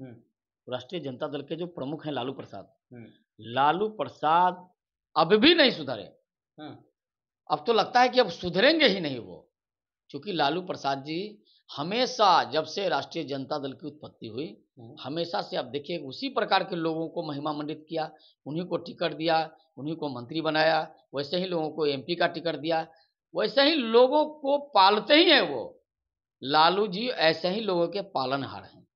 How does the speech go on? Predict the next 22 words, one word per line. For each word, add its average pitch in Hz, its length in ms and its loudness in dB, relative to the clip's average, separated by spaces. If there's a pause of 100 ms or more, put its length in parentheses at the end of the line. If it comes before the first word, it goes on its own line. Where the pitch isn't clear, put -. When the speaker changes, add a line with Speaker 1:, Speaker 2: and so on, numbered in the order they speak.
(120)
Speaker 1:
लेकिन 135 260 -14
आपकी 120 440 -12
भी 135 320 -8
जो 131 120 -6
गठबंधन 120 500 -4
में 131 160 -2
सहयोगी 120 640 -4
हैं 110 260 -10
जेडीयू, 107 560 -12 (400)
वो 123 80 -2
भी 156 120 -4
दूध 160 280 -6
के 175 80 -4
धुले 147 280 -4
नहीं 147 280 -8
हैं। 147 220 -12 (720)
जी 143 200 -4
कृष्णैया 151 600 -2
रेड्डी, 120 260 -4
जो 113 140 -8
कि 127 120 -6
डीएम, 143 440 2